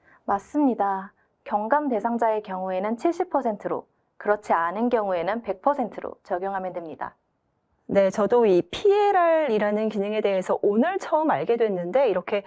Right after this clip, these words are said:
Speaker 2: 잠깐만 설명을 들어도 굉장히 이해하기가 쉬운 것 같습니다.
Speaker 1: 네, 이렇게 사용자가 쉽게 식과 자격 조건을 설정할 수 있는 것이 피엘알의 가장 큰 장점입니다. 그럼 실제로 노인 장기 요양보험을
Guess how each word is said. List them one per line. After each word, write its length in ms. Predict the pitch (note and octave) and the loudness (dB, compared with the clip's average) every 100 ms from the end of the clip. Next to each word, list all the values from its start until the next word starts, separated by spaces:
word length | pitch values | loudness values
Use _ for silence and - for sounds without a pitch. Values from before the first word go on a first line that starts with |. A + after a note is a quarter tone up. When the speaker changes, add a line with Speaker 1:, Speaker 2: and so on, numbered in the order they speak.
| - | -10
Speaker 2:
잠깐만 800 | - F#3+ G#3 E4 E4+ D4+ F3+ D#3+ | -6 0 2 2 0 0 0 -2
설명을 420 | - A#3+ A#3 A3+ | -4 -2 0 -2
들어도 460 | G#3 F3 E3+ D4 G4 | -2 -2 0 0 0
굉장히 500 | G#3 F#3+ A3 G#3 F3+ | -4 -2 0 2 2
이해하기가 480 | G#3+ G#3+ F#3+ F3+ E3 | 2 2 -2 -2 -4
쉬운 240 | - D#4+ | -6 -2
것 100 | C4 | -2
같습니다. 640 | F3 - E3+ D#3+ - F3 _ _ _ - | -2 -8 -10 -8 -8 -8 _ _ _ -16
Speaker 1:
네, 440 | G3+ G3 F#3 F#3+ _ _ _ - | -14 -14 -16 -20 _ _ _ -6
이렇게 640 | A#3+ D4+ D4+ A3+ B3 G#3 | 0 0 0 2 2 0
사용자가 580 | - E4+ F4+ F4 D4 C#4 | 2 2 2 0 0 0
쉽게 540 | - - - D4 E4+ | -4 -8 -2 0 0
식과 600 | E4 G4 - - G#3 - - - | -2 -6 -6 2 2 2 -16 -6
자격 400 | A3 G3 A#3+ C4+ | -4 -2 -4 -4
조건을 320 | C4 A#3 A3+ | -2 -2 0
설정할 460 | C#4 C#4 C#4 C4 | -2 0 -2 -2
수 120 | B3+ A#3 | -2 -4
있는 240 | F#3+ F#3 | -6 -6
것이 460 | C3+ - B3+ G3+ - | -6 -2 -2 -2 -2
피엘알의 400 | D#4+ D#4+ D4 C4 | 0 2 2 0
가장 360 | - F3 G3+ | -2 -4 -4
큰 300 | - C4 F3 _ - | -4 -4 -4 _ -16
장점입니다. 800 | F#3 F#3+ A#3+ G#3 F3+ E3+ E3 - _ _ _ _ - _ | -14 -2 -2 -2 -8 -12 -12 -14 _ _ _ _ -20 _
그럼 400 | - C4 C4+ C4+ | -2 2 2 0
실제로 640 | A#3 F#4+ F#4+ F4+ A#3+ G#3+ F#3 | 0 -2 2 2 2 2 2
노인 300 | F#3+ G#3+ A#3+ | 0 0 0
장기 300 | G3+ G3 G3 | -2 -2 0
요양보험을 880 | F#3 F#3 F3+ F3+ E3+ A3 B3 - | 0 -4 -4 -4 -2 -2 -4 -4